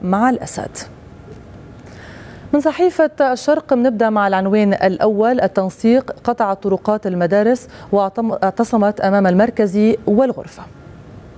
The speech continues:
الحر، استقالة الأسد هي المدخل، الحوار المشروط.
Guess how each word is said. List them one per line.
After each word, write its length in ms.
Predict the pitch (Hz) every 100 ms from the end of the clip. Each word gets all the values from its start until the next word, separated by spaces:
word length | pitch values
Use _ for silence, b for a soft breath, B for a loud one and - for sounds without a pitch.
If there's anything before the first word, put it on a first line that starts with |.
| - - - - - B B B B B B
الحر، 420 | 254 240 330 370 - - 247
استقالة 680 | - 240 233 277 277 233 208
الأسد 540 | 202 233 240 226 185
هي 260 | 190 226 208
المدخل، 540 | 185 185 - 147 113 - - -
الحوار 680 | 202 196 202 190 208 233 302 - - - -
المشروط. 800 | 262 277 277 - - - -